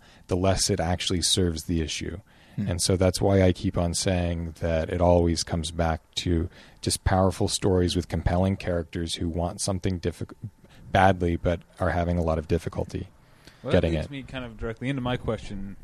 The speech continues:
Speaker 3: Uh, the example I was gonna use is, uh, Gavin Hood, who made this,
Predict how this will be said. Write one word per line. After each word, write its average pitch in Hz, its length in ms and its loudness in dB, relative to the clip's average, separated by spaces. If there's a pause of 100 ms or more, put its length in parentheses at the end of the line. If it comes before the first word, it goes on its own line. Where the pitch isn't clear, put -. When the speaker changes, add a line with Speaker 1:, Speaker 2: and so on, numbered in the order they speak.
Speaker 3:
Uh, 117 80 -12 (280)
the 117 80 -6
example 120 340 -4
I 117 40 -2
was 110 120 -6
gonna 113 160 -8
use 110 300 -6
is, 104 160 -8
uh, 95 300 -6 (500)
Gavin 117 300 0
Hood, 101 380 -4
who 107 100 -6
made 101 320 -6
this, - 440 -10